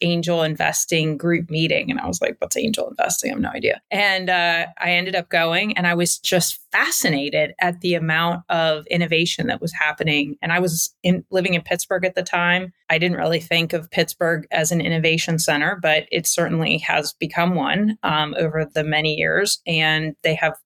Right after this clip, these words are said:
amazing universities. They have amazing entrepreneurs there. And I just, my eyes were open to this new world. And so I started to learn more and more about it. I then, um,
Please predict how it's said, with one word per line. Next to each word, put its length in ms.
amazing 400
universities. 680
They 80
have 100
amazing 380
entrepreneurs 600
there. 320
And 320
I 220
just, 440
my 300
eyes 140
were 120
open 300
to 140
this 180
new 160
world. 420
And 140
so 160
I 80
started 440
to 120
learn 180
more 200
and 80
more 160
about 260
it. 160
I 120
then, 460
um, 440